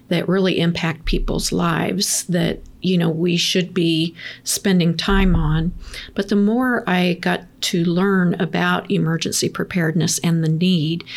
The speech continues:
especially with all of the deaths during Hurricane Katrina, it just became a passion. Everybody needs to have the tools that will help keep them safe in any type of disaster. And what people don't realize is house fires is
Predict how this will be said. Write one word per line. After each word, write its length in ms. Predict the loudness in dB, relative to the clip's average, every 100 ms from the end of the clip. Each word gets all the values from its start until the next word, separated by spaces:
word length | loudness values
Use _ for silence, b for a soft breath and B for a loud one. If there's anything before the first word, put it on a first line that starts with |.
| B B
especially 520 | -4 -2 -2 0 2
with 180 | 0 0
all 200 | 0 0
of 100 | 0
the 100 | -4
deaths 420 | -2 -2 -2 -4
during 260 | -2 -2 -2
Hurricane 540 | -2 -2 -2 -2 -2
Katrina, 800 | -4 -6 -2 2 4 4 2 -2 B B B B
it 160 | -2 0
just 220 | -2 -2
became 680 | -4 0 2 4 2 0 -4 -18 -8
a 100 | -6
passion. 840 | -4 -2 -2 -2 -4 -6 -6 -6 -4
Everybody 840 | -6 -4 -2 0 0 0 0 -2 0
needs 320 | 0 0 -2
to 80 | -2
have 180 | 2 2
the 80 |
tools 460 | 2 2 2 0 -2
that 200 | -6 -8 -10 B B B B B
will 180 | 0 2
help 320 | 0 -2 -2
keep 220 | -4 -2
them 200 | 0 0
safe 640 | 0 0 0 0 -2 -10 -8 0
in 160 | 0
any 260 | 2 2 0
type 300 | 0 -4 -4
of 100 | -4
disaster. 840 | -4 -2 -2 -2 -2 -4 -4 -6 B B B B B B
And 140 | 0
what 140 | 0 0
people 260 | -2 0
don't 240 | 0 0 0
realize 480 | 0 0 0 -2
is 140 | -2 -2
house 280 | -2 -2 -4
fires 400 | -4 -2 0 0
is 280 | 0 -2